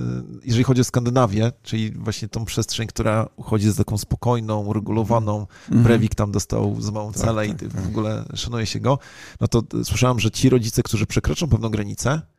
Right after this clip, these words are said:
Speaker 2: Mhm.
Speaker 1: i to może być grani-, wca-, wcale nie granica patologiczna, to może być właśnie rodzic, który uważa,
Speaker 2: Tak.
Speaker 1: że należy dać klapsa czasami dziecku,
Speaker 2: Tak.
Speaker 1: które jest niepokorne i,
Speaker 2: Mhm.
Speaker 1: e, brakuje, nie, nie ma szacunku do autorytetów, a to w tym momencie właśnie wchodzi państwo i mówi:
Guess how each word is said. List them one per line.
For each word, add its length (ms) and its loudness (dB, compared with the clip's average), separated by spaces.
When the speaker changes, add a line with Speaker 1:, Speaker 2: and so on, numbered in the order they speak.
Speaker 2:
Mhm. 320 -4
Speaker 1:
i 80 -8
to 100 6
może 180 6
być 120 4
grani-, 320 0
wca-, 260 0
wcale 240 2
nie 120 -2
granica 380 2
patologiczna, 580 0
to 100 -4
może 180 -4
być 140 -2
właśnie 280 2
rodzic, 200 4
który 200 0
uważa, 240 4
Speaker 2:
Tak. 80 4
Speaker 1:
że 80 2
należy 320 0
dać 180 -2
klapsa 480 -2
czasami 400 -4
dziecku, 300 -2
Speaker 2:
Tak. 100 -2
Speaker 1:
które 200 4
jest 420 0
niepokorne 840 0
i, 360 -2
Speaker 2:
Mhm. 200 2
Speaker 1:
e, 40 0
brakuje, 600 2
nie, 160 -4
nie 120 0
ma 120 4
szacunku 360 0
do 80 4
autorytetów, 680 0
a 60 -4
to 100 2
w 40 -2
tym 120 2
momencie 300 2
właśnie 240 0
wchodzi 220 -2
państwo 320 -2
i 40 -4
mówi: 300 -2